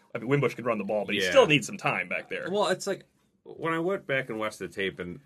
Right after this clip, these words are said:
Speaker 2: like, whether a quarterback is under pressure or not is kind of subjective, but, like,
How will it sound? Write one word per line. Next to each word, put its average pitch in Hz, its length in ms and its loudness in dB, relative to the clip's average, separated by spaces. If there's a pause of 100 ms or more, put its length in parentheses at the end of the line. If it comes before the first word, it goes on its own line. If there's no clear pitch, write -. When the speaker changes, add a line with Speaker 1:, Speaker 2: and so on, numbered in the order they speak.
Speaker 2:
like, 87 220 -6
whether 131 340 0
a 110 60 -2
quarterback 104 400 0
is 85 180 -6
under 95 260 -6
pressure 92 440 -6
or 80 40 -8
not 80 300 -6
is 76 100 -10
kind 80 200 -8
of 73 100 -14
subjective, 82 720 -8
but, 92 160 -4
like, 80 200 -6